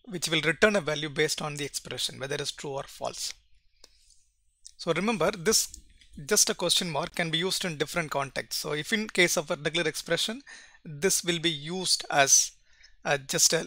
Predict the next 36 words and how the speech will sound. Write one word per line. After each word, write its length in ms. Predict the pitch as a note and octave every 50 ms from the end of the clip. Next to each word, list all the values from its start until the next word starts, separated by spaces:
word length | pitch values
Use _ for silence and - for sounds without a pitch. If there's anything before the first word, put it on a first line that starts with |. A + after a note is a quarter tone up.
| E3+
a 80 | - D3+
lazy, 600 | D3 D3 D#3 E3+ F3 - - F3+ E3 D3 C#3+ - - - _ - -
uh, 160 | D3+ C#3+ C#3
qualifier. 600 | - - E3 E3 F3 F3 - - F3 F#3 A3+ - - - - - - - - - _ _ _ -
In, 160 | G3 F3+ E3+ - -
in 120 | G3+ G3+
case 360 | - - G3 F#3 F#3 - -
of, 400 | - D#3+ E3 E3 D3+ - - - - - - _
uh, 280 | - D#3+ D3+ D3 D3 C#3+
function 480 | - - F#3+ F#3 F3 - - G#3 F3+ D#3+
defin-, 380 | C#3 D3 - - D#3+ D3+ C#3
definition, 520 | C#3+ E3 - - F3 E3+ - - F3 F#3 A3+
if 140 | F#3+ -
you 60 | F#3+ E3+
put 280 | - - F#3+ E3 - F3+
a 120 | E3 D3+
parameter 500 | - - E3 D#3 D#3+ E3 D#3+ D#3 C#3+ D3+
of 160 | D3+ D3 -
question 340 | - F3 D#3 - - F3 D#3
mark, 220 | - D#3 E3+ D#3 C#3+
that 160 | D3 C#3 D3+
means 160 | D#3+ D#3+ C#3+
it's 200 | D3 C#3 - -
an 80 | D#3 C#3+
optional 380 | C#3+ C#3+ - - - F#3 D#3+
parameter. 480 | D3 - C#3+ C3 C3 B2 - - - - - - _ - - - - - _ _ _
So 120 | - - D#3+
always 360 | E3+ E3+ F3 G3+ - - -
remember 380 | F3+ F3 F#3+ F3+ D#3 E3+ G#3+ - A3+ F#3
what 320 | D3+ D3 D#3 F3 F3+ -
context 440 | - F3+ E3+ E3 D#3+ D#3+ - - -
that 140 | E3+ D3 D#3+
you 140 | D3+ C#3+ D3
are 100 | D3 C3+
using 280 | B2+ B2+ - - B2+
this. 320 | A#2 - - - - -